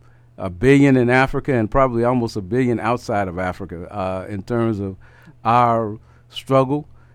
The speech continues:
and our humanity and the, uh, sustainability of the planet, since we g-, are already, uh, in a place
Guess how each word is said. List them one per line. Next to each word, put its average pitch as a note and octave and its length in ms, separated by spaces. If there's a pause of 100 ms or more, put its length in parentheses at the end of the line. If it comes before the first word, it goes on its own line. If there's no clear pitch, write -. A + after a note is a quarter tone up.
(140)
and G#2 200
our C3 500
humanity B2 840
and C#3+ 380
the, A2+ 340 (220)
uh, G2+ 220
sustainability B2 1080
of A2 80
the G2+ 60
planet, D3 460 (540)
since B2+ 280
we D3 300
g-, A2 240
are G2+ 220
already, C3 640 (420)
uh, G2+ 400 (880)
in C3+ 120
a A#2 80
place A#2+ 600